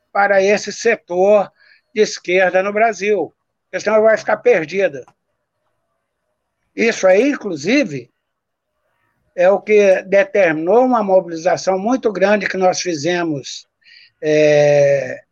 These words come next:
aqui no Rio de Janeiro, contra a decisão do P T Municipal de Belford Roxo. É impossível o P T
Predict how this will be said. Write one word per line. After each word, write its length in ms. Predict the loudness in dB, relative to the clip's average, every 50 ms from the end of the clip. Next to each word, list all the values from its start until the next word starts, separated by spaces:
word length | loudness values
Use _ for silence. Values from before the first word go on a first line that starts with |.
| _ _ _
aqui 360 | -4 -4 -4 -2 0 0 0
no 160 | 2 2 2 2
Rio 280 | 2 2 2 2 0
de 80 | 0 -2
Janeiro, 640 | -2 -2 0 2 2 4 4 2 0 -2 -4 -10 _ _ _ _ _ _ _ _ _ _ _ _ _ _ _ _ _ _ _ _ _ _ _ _ _
contra 800 | 0 0 2 2 2 0 0 2 2 2 2 2 0 -2 -2 -4
a 140 | -2 0
decisão 580 | 2 2 2 2 0 -2 -4 0 2 2 2 2
do 140 | 0 0 0
P 140 | 0 -2 0
T 160 | 0 -2 -4
Municipal 500 | -4 -6 -8 -8 -10 -6 -2 -2 -2 -2
de 100 | -2 -2
Belford 480 | 0 0 0 0 2 4 4 4 4
Roxo. 600 | 4 4 4 4 4 4 2 -4 -10 -12 -14 _ _ _ _ _ _ _ _ _ _ _ _ _ _ _ _ _ _ _ -2
É 120 | 0 0
impossível 840 | 0 0 -2 -6 -8 -8 -6 -2 0 2 4 4 2 2 2 0 0
o 60 | 0
P 200 | 0 0 -2 -2
T 520 | -2 _ 0 2 2 2 2 0 -2 -4